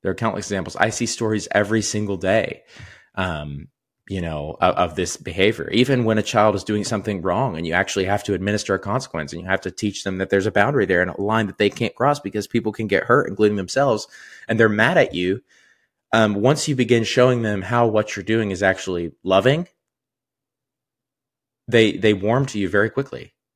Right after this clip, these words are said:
Even when they're mad, they'll give you a hug and they'll, they'll say, "I'm so sorry." And they'll just,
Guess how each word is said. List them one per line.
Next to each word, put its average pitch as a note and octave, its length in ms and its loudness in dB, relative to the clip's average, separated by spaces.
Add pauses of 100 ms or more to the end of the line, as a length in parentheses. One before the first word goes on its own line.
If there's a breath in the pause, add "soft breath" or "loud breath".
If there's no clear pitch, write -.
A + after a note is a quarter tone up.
Even A#2+ 240 2
when A#2+ 80 2
they're C3+ 100 4
mad, B2+ 420 -2
they'll G2+ 120 2
give A2 180 -2
you A2 100 2
a G2 40 0
hug F2+ 260 2
and F2 160 -8 (100)
they'll, F2+ 360 -2
they'll F2 120 -4
say, E2+ 220 -4
"I'm E2+ 100 -4
so E2 160 -8
sorry." - 440 -8 (560)
And F2+ 100 -4
they'll F2 100 -2
just, D#2 300 -4